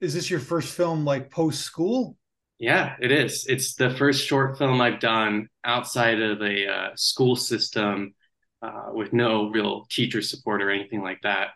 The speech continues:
Speaker 2: So we'll be crowdfunding here in the next month and putting that out there. And then we'll be, uh, also just getting a team together to kinda do this on our own. So it's our first kinda step out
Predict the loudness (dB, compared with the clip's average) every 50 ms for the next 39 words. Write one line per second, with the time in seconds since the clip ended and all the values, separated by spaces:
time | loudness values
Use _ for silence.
0 | _ _ _ _ _ _ _ _ _ _ _ _ _ _ _ _ _ -4 0 2
1 | 2 4 4 4 4 2 0 0 0 -2 0 0 0 0 -2 -4 -6 -4 -2 -2
2 | -2 -2 -2 0 0 0 0 0 -2 -2 -2 -2 -4 -6 -8 -8 -8 -8 -10 -12
3 | _ _ _ _ _ _ _ _ _ _ _ _ -10 -10 -6 -2 0 0 2 2
4 | 2 2 0 -2 -4 -4 -6 -6 -4 -4 -4 -4 -6 -6 -4 -4 -4 -4 -4 -6
5 | -6 -6 -6 -6 -6 -8 -8 -12 _ -20 _ _ _ _ _ _ _ _ -12 -10
6 | -8 -6 -6 -6 -8 -6 -6 -6 -4 -4 -4 -6 -6 -8 -8 -8 -8 -10 _ 0
7 | 2 4 4 2 2 0 0 -2 -2 -2 0 -2 -2 -2 -2 -6 -8 -10 -14 -12
8 | -8 -6 -6 -4 -2 0 0 0 0 0 -2 -4 -6 -6 -6 -6 -4 -4 -6 -6
9 | -8 -12 -12 -12 -8 -6 -6 -4 -4 -4 -4 -2 -2 -2 -2 0 -2 -4 -2 -2
10 | -2 -2 -2 -2 0 0 -2 0 0 0 0 0 -2 -4